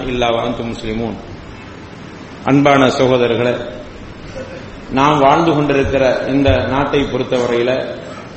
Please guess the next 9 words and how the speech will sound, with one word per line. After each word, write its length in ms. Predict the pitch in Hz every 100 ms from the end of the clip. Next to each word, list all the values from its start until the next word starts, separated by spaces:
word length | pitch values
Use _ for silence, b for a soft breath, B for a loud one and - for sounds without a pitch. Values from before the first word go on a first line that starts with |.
| - - - - - -
இஸ்லாமியர்களுக்கு 960 | 143 135 165 180 180 165 165 160 156 165 170
பல 140 | 147 156
வகையான 480 | 160 151 160 156 170 156
நெருக்கடிகளுக்கு 840 | 135 139 165 - 170 151 156 143 135
மத்தியில 360 | 139 - 143
இந்த 200 | 147 135
உலகத்தில் 440 | 131 135 139 143 135
நாம் 240 | 127 120 113 -
இந்த 240 | 139 139